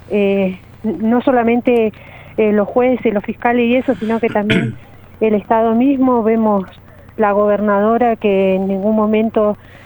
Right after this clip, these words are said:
se acerca a, a mediar o hablar o, eh, con la gente de la comunidad, sino que enseguida, eh, sufren atropello por parte de,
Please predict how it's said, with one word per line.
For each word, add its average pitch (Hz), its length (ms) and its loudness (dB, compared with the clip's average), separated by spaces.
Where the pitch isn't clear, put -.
se 220 60 0
acerca 208 720 0
a, 190 460 0
a 214 160 0
mediar 247 840 2
o 220 80 2
hablar 247 680 2
o, 208 200 0
eh, 202 300 0
con 208 160 -2
la 202 80 -2
gente 233 260 -2
de 226 60 0
la 214 100 0
comunidad, 214 500 -2
sino 220 200 -2
que 233 100 0
enseguida, 214 600 0
eh, 196 560 0
sufren 233 300 0
atropello 208 500 -2
por 202 160 -2
parte 214 280 -2
de, 196 380 0